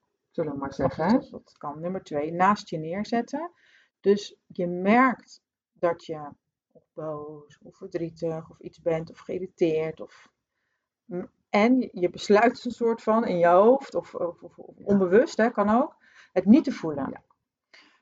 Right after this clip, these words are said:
Speaker 2: Dus je doet, je maakt misschien een grap over, je loopt er misschien letterlijk van weg.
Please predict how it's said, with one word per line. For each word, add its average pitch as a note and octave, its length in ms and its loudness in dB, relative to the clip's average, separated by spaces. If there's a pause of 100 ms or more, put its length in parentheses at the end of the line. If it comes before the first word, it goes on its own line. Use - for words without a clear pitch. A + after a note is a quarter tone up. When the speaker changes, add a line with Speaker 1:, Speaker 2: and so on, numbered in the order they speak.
Speaker 2:
Dus G3+ 160 -4
je A3 120 0
doet, A3+ 240 2
je G3+ 140 0
maakt G3+ 200 2
misschien A3 280 0
een G#3+ 80 2
grap F#3 360 2
over, E3 760 0 (560)
je F3+ 100 -6
loopt G3 220 4
er G3+ 80 -10
misschien G3+ 240 -6
letterlijk G3 340 -2
van G#3 180 2
weg. - 560 0